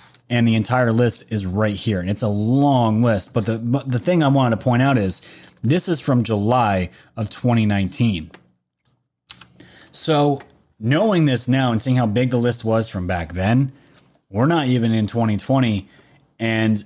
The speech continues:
we know, especially with cybercrime and all the, uh, all, all the, um, the, the pedo takedowns that we've seen of, because of covid, with being on, being online so much, kids are getting targeted more. So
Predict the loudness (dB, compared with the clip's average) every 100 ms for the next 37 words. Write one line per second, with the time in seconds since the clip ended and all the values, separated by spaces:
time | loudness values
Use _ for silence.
0 | -8 0 2 4 2 2 0 0 0 0
1 | 0 -2 -2 0 0 0 -2 -2 0 0
2 | 0 0 0 2 2 2 2 0 -2 -2
3 | -2 0 0 2 0 0 -2 -6 -10 -18
4 | -20 -20 -20 -20 _ -10 -2 0 0 0
5 | -4 -2 -2 -2 -4 -4 -6 -2 2 2
6 | -2 -10 _ _ _ _ _ _ _ _
7 | _ _ _ _ _ _ _ _ _ _
8 | _ _ _ -2 0 0 -2 -2 -2 -2
9 | 0 0 2 0 -2 -6 _ _ _ _
10 | -8 -2 0 0 0 -2 -2 -2 0 2
11 | 2 2 2 0 0 0 -2 -6 -14 -8
12 | -4 -2 2 2 0 0 0 2 0 0
13 | -2 -4 0 0 -2